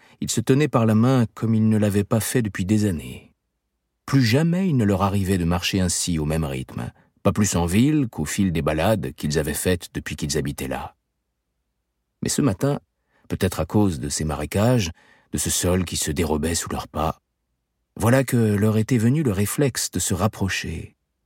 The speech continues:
comme deux mômes, comme s'ils allaient au-devant d'un inéluctable destin. Alors que ce type, dans le fond, il s'en foutait. Retrouver ce disparu ne les intéressait en rien, bien au contraire.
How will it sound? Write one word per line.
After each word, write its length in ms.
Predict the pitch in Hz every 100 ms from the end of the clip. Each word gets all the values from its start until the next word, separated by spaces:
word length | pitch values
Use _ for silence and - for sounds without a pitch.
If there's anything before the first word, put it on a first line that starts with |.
| -
comme 200 | 147 170
deux 140 | 127
mômes, 340 | 123 107 80 107 _ _ _ _ _
comme 140 | - 131
s'ils 260 | 165 127
allaient 160 | 135 151
au-devant 500 | 123 120 117 143 120
d'un 220 | 104 101
inéluctable 720 | 123 139 113 107 - 95 76
destin. 400 | 65 - - - - - _ _ _ _ _ _ _ _ _ _ _ _ _ _ _
Alors 240 | 60 65
que 80 | -
ce 140 | 92 98
type, 340 | - 135 76
dans 120 | 82
le 120 | 80
fond, 440 | 80 - 113 82 71 - _ _
il 80 | -
s'en 100 | -
foutait. 540 | 117 139 - 156 143 - _ _ _ _ _ _ _ _ _ -
Retrouver 420 | 104 101 123 135
ce 100 | 123
disparu 600 | 110 113 - 110 107 131
ne 140 | 120 95
les 180 | 95 98
intéressait 420 | 90 92 95 98
en 120 | 90
rien, 360 | 95 92 78 73
bien 260 | 73 101 117
au 80 |
contraire. 560 | 110 107 - 71 67 -